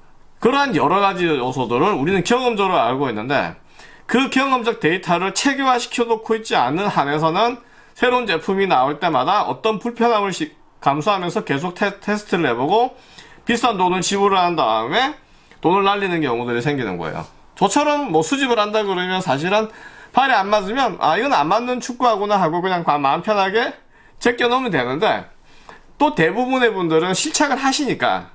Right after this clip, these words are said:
그리고 실제 그 제품이 좋다고 하면 얼마나 어떻게 좋은지를 체감을 하고 싶으니까 사용을 하게 되고, 안 맞으면 팔죠. 저 같은 경우는 이제 안 맞아도 안 팔아요. 예. 그대로 다 보관을 하고 수집을 하는 입장이니까.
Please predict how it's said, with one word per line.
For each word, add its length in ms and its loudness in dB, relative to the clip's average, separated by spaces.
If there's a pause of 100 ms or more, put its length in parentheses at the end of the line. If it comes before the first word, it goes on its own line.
(140)
그리고 300 2
실제 360 -2
그 100 -2
제품이 380 0
좋다고 360 0
하면 460 -2 (400)
얼마나 460 4
어떻게 400 -2
좋은지를 440 0
체감을 460 0
하고 220 -2
싶으니까 680 -2 (1400)
사용을 340 2
하게 240 0
되고, 360 0
안 200 2
맞으면 280 0
팔죠. 480 -2 (300)
저 120 0
같은 240 2
경우는 280 0
이제 180 0
안 220 0
맞아도 320 0
안 200 0
팔아요. 420 0 (160)
예. 220 -6 (440)
그대로 300 2
다 140 2
보관을 400 2
하고 240 0
수집을 360 -2
하는 280 0
입장이니까. 640 -4